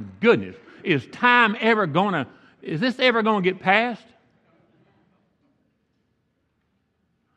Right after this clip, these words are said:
We need patience from the time that we're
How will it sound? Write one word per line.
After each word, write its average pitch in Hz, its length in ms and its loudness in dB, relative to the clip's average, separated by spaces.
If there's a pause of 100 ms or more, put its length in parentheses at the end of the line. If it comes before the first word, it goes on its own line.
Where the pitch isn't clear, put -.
(140)
We 254 160 2
need 226 320 2
patience 220 540 0 (520)
from 180 120 -2
the 170 100 -2
time 196 420 0
that 165 160 0
we're 127 300 -6